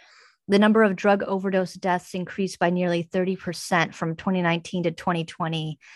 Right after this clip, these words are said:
and it's qu-, quintupled since nineteen ninety-nine.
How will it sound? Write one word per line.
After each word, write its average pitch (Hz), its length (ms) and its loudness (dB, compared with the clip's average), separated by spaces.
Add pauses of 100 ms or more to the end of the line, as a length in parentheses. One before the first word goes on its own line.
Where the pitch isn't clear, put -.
(340)
and 170 300 2
it's 170 260 -4 (120)
qu-, 190 260 2
quintupled 180 800 0
since - 480 -8
nineteen 175 360 0
ninety-nine. 160 760 0